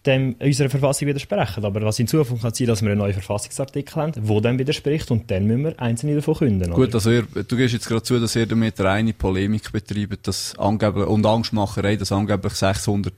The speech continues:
Speaker 2: Verträge, ähm, sollen gefördert sein. Es geht aber auch noch um, um etwas anderes, oder? Ich habe vorhin eben die wirtschaftliche Freiheit angesprochen, äh, wo wir bis, äh, ja, eigentlich noch relativ lang hatten. Mittlerweile haben wir jede Woche hundertvierzig Seiten Gesetz,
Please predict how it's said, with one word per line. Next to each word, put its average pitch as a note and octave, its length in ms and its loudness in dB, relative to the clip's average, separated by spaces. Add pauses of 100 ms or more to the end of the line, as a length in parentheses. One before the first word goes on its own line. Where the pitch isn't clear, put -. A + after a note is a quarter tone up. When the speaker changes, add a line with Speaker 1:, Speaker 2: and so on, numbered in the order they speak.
Speaker 2:
Verträge, G2+ 480 0 (480)
ähm, G#2 440 2
sollen A2 280 0
gefördert G#2 480 -2
sein. F#2+ 160 -4 (180)
Es - 140 0
geht G3 140 4
aber C#3 300 2
auch - 20 2
noch B2+ 180 2
um, A#2+ 120 -2
um A#2+ 180 4
etwas A#2 260 0
anderes, D3+ 380 0
oder? C#3 200 0 (280)
Ich A#2+ 80 -4
habe C3+ 80 2
vorhin D3+ 440 2
eben C#3+ 200 0
die B2+ 100 0
wirtschaftliche B2 480 0
Freiheit A#2+ 540 2
angesprochen, G2+ 640 0 (480)
äh, A2 180 2
wo A2+ 120 2
wir A2 100 2
bis, A2 220 -2
äh, G2+ 160 -2 (580)
ja, A#2 300 2
eigentlich A2 240 0
noch A2+ 120 2
relativ A2 360 2
lang G#2+ 260 0
hatten. F#2 280 0 (280)
Mittlerweile C#3+ 600 2
haben A#2+ 140 2
wir A2+ 60 2
jede B2+ 280 2
Woche B2+ 240 0
hundertvierzig B2+ 680 -2
Seiten B2 300 -4
Gesetz, - 540 -2